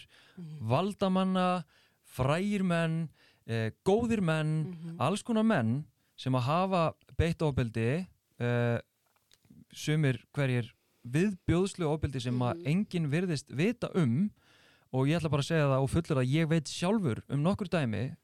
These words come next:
Speaker 2: um, um valdamenn sem að hafa beitt viðbjóðslu ofbeldi og
Speaker 1: Mhm.
Speaker 2: það hefur,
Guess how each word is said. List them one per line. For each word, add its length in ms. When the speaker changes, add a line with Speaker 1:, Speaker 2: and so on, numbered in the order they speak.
Speaker 2:
um, 200
um 200
valdamenn 580
sem 140
að 80
hafa 140
beitt 220
viðbjóðslu 640
ofbeldi 640
og 120
Speaker 1:
Mhm. 20
Speaker 2:
það 180
hefur, 180